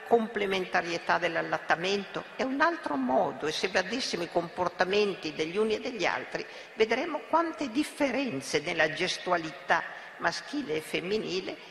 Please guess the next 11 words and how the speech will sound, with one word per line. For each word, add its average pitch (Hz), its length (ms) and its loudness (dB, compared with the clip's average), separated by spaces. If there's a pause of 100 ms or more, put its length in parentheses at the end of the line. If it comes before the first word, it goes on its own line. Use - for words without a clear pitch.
(140)
di, 196 360 -4
eh, 185 140 -4
gestire 165 560 -4
un 165 120 -2
neonato. 160 680 -2 (580)
Anche - 340 0
questa 180 300 0
complementarietà 151 1000 -4
va 160 100 4
benissimo, 151 640 -4
eh? 190 80 -8